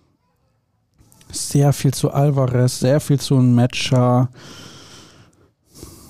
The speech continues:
Hier, das ist interessant. Welchen ehemaligen B-V-B-Spieler in seiner Prime würdet ihr am liebsten in der aktuellen Mannschaft haben? Für mich wären es entweder Sammer oder Zorc,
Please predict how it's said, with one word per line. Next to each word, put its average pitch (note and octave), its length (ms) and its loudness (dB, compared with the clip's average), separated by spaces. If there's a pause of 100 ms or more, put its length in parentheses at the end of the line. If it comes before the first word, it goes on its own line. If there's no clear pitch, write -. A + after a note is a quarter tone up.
(420)
Hier, - 220 0
das B2+ 180 0
ist C#3 80 -4
interessant. A#2+ 500 0
Welchen E3 240 2
ehemaligen F3 520 2
B-V-B-Spieler D3+ 720 0
in C#3 100 2
seiner C3+ 240 4
Prime C3 380 0
würdet A#2 240 0
ihr C3 100 2
am C#3 100 4
liebsten C#3+ 300 -2
in C3 100 2
der A#2+ 100 2
aktuellen B2+ 360 0
Mannschaft B2 460 0
haben? G#2 240 -2
Für - 140 -4
mich C3+ 220 0
wären B2+ 220 2
es A#2 80 -2
entweder C3 340 0
Sammer C#3 340 2
oder C3+ 180 0
Zorc, A2 420 -2